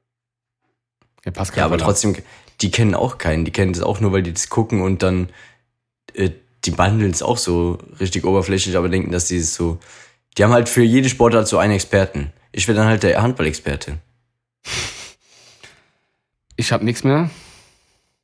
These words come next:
Speaker 2: Na ja, gut. Jetzt.
Speaker 1: Wenn du nix mehr hast.
Speaker 2: Nee.
Speaker 1: War ja klar. Dann, ähm, <laughs> sag ich,
Speaker 2: Ich hab,
Speaker 1: ähm,
Speaker 2: das Einzige, was ich hab, ist Hunger.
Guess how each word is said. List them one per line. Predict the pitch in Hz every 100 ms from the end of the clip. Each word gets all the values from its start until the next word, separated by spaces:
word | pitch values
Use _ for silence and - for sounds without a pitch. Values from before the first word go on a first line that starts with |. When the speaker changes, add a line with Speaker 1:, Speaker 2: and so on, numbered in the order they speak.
| _
Speaker 2:
Na | 85
ja, | 73
gut. | 80 117 127 - _
Jetzt. | 90 - - - _ _ _ _ _ _ - - _ _ _ _
Speaker 1:
Wenn | 98
du | 95
nix | 107 107
mehr | 117
hast. | 110 123 - - _ _ _ _ _
Speaker 2:
Nee. | 80 76 80 80 _ _ _ _ _ _ _ _ _ _ _ _ _ _ _ _ _ _ _ _ _
Speaker 1:
War | 85
ja | 80
klar. | - 101 110 - _ _ - - _ _ _ _
Dann, | 110 101 104
ähm, | 98 101 113 120 - - - - - - - _ _ _ _ _
<laughs> | - - - - - - - - - _ _ _ _
sag | - 85
ich, | 85 92
Speaker 2:
Ich | 131 -
hab, | 87 87 87
Speaker 1:
ähm, | 85
Speaker 2:
das | 80
Einzige, | 87 101 95
was | 98
ich | 101
hab, | -
ist | -
Hunger. | 101 92 80